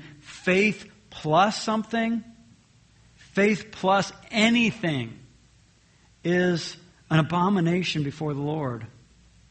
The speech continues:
In his letter to the Galatians, Paul wrote in chapter one, verse eight, he says this, "But even if we or an angel from heaven should preach to you a gospel contrary to what we have preached to you,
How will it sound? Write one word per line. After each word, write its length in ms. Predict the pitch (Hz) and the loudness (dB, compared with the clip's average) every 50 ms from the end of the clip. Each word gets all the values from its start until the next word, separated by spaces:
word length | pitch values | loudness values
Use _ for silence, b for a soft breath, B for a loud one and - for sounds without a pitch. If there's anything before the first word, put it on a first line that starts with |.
| _ _ _ _ _ _ _ _ _ _ _ _ | _ _ _ _ _ _ _ _ _ _ _ _
In 120 | - 156 156 | -2 0 0
his 100 | 151 135 | 2 4
letter 240 | 170 175 170 175 165 | 4 4 4 4 2
to 80 | 160 | 2
the 80 | 143 143 | 0 -2
Galatians, 640 | 127 120 151 156 160 170 170 - - 160 147 131 | -2 0 2 2 4 2 2 0 -2 -2 -2 -2
Paul 260 | - - 170 160 160 | -2 0 2 4 4
wrote 240 | 156 151 160 160 156 | 4 2 2 0 0
in 80 | 156 147 | 0 -2
chapter 420 | 147 - 160 147 143 147 - 147 | -2 0 2 2 2 0 -2 -4
one, 300 | 143 143 151 156 151 147 | -2 -2 0 0 0 0
verse 240 | 135 143 139 135 - | 0 -2 -2 -2 -2
eight, 160 | 156 156 147 | -2 -2 -2
he 60 | 139 | -2
says 260 | 135 - 147 143 131 127 | -4 -4 -4 -4 -2 -2
this, 260 | 151 151 143 135 - B B B B B B B | 0 0 0 -2 -4 B B B B B B B
"But 160 | - 170 165 | 2 2 4
even 260 | 190 214 233 214 240 | 4 4 2 2 2
if 160 | 226 202 147 139 | 0 0 0 0
we 460 | 160 170 190 208 214 214 220 220 220 | 0 0 2 2 2 2 2 2 2
or 140 | 185 180 165 | 4 4 4
an 120 | 156 156 - | 2 2 0
angel 420 | 196 185 196 208 208 185 208 202 170 | 0 2 2 2 2 0 0 -2 -2
from 240 | - - 165 160 | 0 0 0 2
heaven 440 | 156 156 170 190 190 170 165 156 147 | 2 2 4 4 4 2 2 0 -2
should 200 | 139 - 147 127 | -2 -4 -6 -6
preach 360 | - - 196 202 190 190 - | -4 -2 0 0 0 -2 -4
to 60 | - 202 | -2 0
you 120 | 180 165 | 0 0
a 40 | 156 | 0
gospel 600 | 139 123 160 170 175 190 185 - - - 208 180 | 0 2 4 4 4 4 2 0 -2 -4 -4 -4
contrary 600 | 160 - - 190 185 185 190 180 - - 175 165 160 | -4 -2 0 2 2 2 2 0 -2 0 0 0 2
to 80 | 156 | 2
what 140 | 156 165 175 | 0 0 -2
we 100 | 180 175 | -2 -4
have 120 | 156 - | -4 -4
preached 340 | - - 208 196 175 - - | -4 -4 -2 -2 -2 -4 -4
to 60 | - | -2
you, 220 | 165 151 147 147 | 0 0 0 0